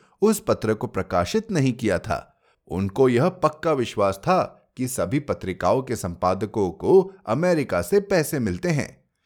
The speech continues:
कृष्णन ने अपनी गाड़ी उनके करीब खड़ी की। उन्होंने उस ओर ध्यान ही नहीं दिया। "हेलो मिस्टर अरुणगिरी, आपको कहाँ जाना है?" अरुणगिरी कुछ पल उन्हें एकटक देखते रहे, फिर कृष्णन को पहचानते हुए बोले,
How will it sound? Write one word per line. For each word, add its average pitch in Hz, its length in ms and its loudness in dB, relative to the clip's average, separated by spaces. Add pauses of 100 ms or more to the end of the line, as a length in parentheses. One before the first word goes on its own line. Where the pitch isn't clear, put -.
(180)
कृष्णन 208 440 2
ने 220 120 2
अपनी 170 380 -2
गाड़ी 143 340 2
उनके 156 320 -2
करीब 143 440 -2
खड़ी 98 220 0
की। - 400 -8 (360)
उन्होंने 139 340 4
उस 107 300 0
ओर 107 200 2
ध्यान 90 360 -2
ही 175 120 2
नहीं 180 200 2
दिया। 185 360 0 (880)
"हेलो 202 300 8
मिस्टर 190 320 6
अरुणगिरी, 185 600 4 (240)
आपको 113 400 4
कहाँ 143 220 4
जाना 120 300 4
है?" 175 440 -2 (460)
अरुणगिरी 185 520 2
कुछ 208 240 0
पल 202 240 2
उन्हें 185 280 0
एकटक 175 420 0
देखते 110 380 -2
रहे, 90 240 -2 (380)
फिर 117 180 0
कृष्णन 113 440 -4
को 156 140 -2
पहचानते 98 560 -2
हुए 135 140 4
बोले, 151 340 2